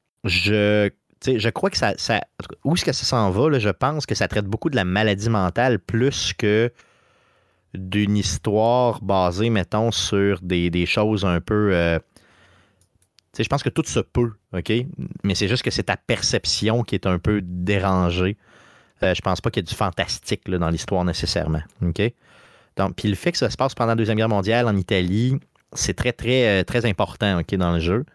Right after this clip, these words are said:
Euh, ça flash, pour vrai, là, c'est vraiment bien. Il y a plein de détails.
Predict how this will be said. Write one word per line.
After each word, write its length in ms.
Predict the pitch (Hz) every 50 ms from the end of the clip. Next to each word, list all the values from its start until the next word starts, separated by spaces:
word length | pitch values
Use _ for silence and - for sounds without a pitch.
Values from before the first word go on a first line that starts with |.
| _ _ _ - - - - _ _ _ _ _ _ -
Euh, 560 | - 92 92 92 92 90 90 90 87 85 82
ça 160 | 80 - -
flash, 280 | 92 - 110 - - -
pour 200 | - - 95 92
vrai, 180 | 92 95 113 120
là, 100 | 113 104
c'est 160 | - - 95
vraiment 380 | 85 92 107 117 117 110 98
bien. 200 | 87 87 87 95
Il 40 | 107
y 80 | 107 85
a 40 | -
plein 280 | - - 101 123 151
de 60 | 143
détails. 720 | 107 104 98 87 - 98 92 95 104 110 104 101 92 85